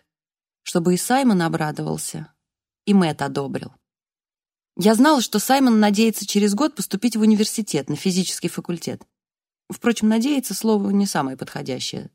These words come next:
Саймон — светлая голова, весь в отца, экзамены он сдаст играючи. И два дня подряд я бродила по физфаку в надежде, что меня осенит. Но так и не дождалась. Решила это отложить на неделю-другую,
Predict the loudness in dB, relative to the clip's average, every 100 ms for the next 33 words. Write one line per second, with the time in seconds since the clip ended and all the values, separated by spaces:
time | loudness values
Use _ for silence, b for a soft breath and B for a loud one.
0 | _ -2 2 2 0 0 -2 -2 -6 -4
1 | -2 -2 -2 -2 -4 -6 -8 -4 -4 -4
2 | -8 -4 0 2 2 0 0 -2 -2 -4
3 | -4 -4 -8 -12 -16 _ _ _ _ _
4 | _ _ _ -10 0 0 2 0 -2 -2
5 | 0 0 0 0 0 0 -2 -4 -8 -8
6 | -4 -2 -2 -4 -8 _ _ _ _ _
7 | -2 0 4 2 2 -4 0 2 2 -2
8 | -4 -4 -4 -6 _ _ _ _ _ _
9 | _ _ -2 0 0 0 0 0 -4 -6
10 | -8 -10 -12 -18 _ _ _ _ _ _
11 | _ _ 2 2 4 4 4 0 2 2
12 | 2 4 6 6 6 4 4 2 4 4
13 | 4